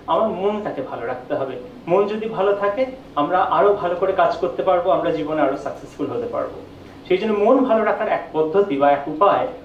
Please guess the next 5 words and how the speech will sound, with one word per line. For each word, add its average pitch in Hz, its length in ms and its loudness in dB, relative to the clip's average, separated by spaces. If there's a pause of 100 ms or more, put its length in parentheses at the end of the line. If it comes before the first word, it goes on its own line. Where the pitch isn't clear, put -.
(120)
হচ্ছে - 200 -6
practicing 196 600 -6
spirituality। - 880 -2 (1600)
তো 262 100 8
আমরা 240 560 6